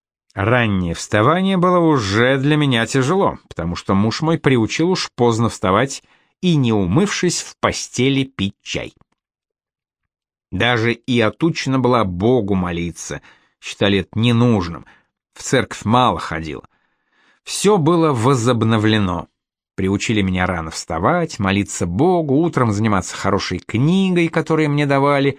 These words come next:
а не сама выбирала. К счастью, я ещё не имела случая читать романов, да и не слыхала имени сего.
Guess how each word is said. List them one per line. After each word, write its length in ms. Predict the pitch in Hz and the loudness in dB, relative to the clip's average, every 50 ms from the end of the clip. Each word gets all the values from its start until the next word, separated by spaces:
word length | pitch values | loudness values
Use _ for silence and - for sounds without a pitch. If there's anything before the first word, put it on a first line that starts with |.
| _ _ | _ _
а 80 | - 123 | -2 0
не 100 | 127 123 | 0 0
сама 480 | - - - 117 120 123 120 117 113 104 | 0 0 0 0 2 2 2 2 0 0
выбирала. 640 | 101 110 107 104 110 107 104 104 104 104 101 92 - - _ _ _ _ _ _ _ _ _ _ _ - | 0 -2 0 0 0 2 2 2 2 2 0 -2 -4 -10 _ _ _ _ _ _ _ _ _ _ _ -18
К 60 | - | -12
счастью, 500 | - - - 196 196 - - - 180 165 143 | -10 -4 -2 -2 -2 -2 -4 -4 -2 -2 0
я 120 | 147 151 | 0 0
ещё 280 | 143 135 - - - 123 | -2 -2 -4 -2 -2 0
не 240 | 110 104 98 98 | 0 2 0 0
имела 260 | 113 160 190 185 175 151 | 0 0 0 0 -2 -2
случая 500 | - - 131 156 151 143 - - 120 110 | -2 -2 0 0 0 0 0 -2 -2 -2
читать 460 | - 101 92 - 107 107 101 - 107 | -2 -4 -4 -2 0 -2 0 0 -2
романов, 840 | 95 95 95 95 90 92 95 95 92 92 87 82 82 - - - _ _ _ _ _ _ - | 0 2 2 2 2 2 2 2 2 0 -2 -4 -8 -12 -12 -16 _ _ _ _ _ _ -6
да 140 | 107 104 | 0 0
и 80 | 101 92 | 2 2
не 100 | 90 85 | 0 -2
слыхала 560 | - - - 76 - - 117 131 135 127 117 _ _ _ | -4 -8 -10 -8 -4 0 0 2 2 0 -2 _ _ _
имени 420 | - 117 135 123 117 110 98 85 78 | -4 0 0 2 2 2 0 -2 -4
сего. 320 | - - - 69 58 - | -6 -8 -8 -8 -10 -12